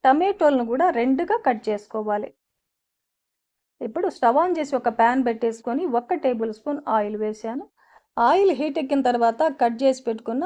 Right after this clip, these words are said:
మామిడికాయని, కట్ చేసి పెట్టుకున్న టమాటోలను కూడా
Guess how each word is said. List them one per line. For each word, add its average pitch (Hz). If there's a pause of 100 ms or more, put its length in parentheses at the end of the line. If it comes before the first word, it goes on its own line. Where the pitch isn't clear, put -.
మామిడికాయని, 226 (1040)
కట్ 247
చేసి 392
పెట్టుకున్న 247
టమాటోలను 247
కూడా 220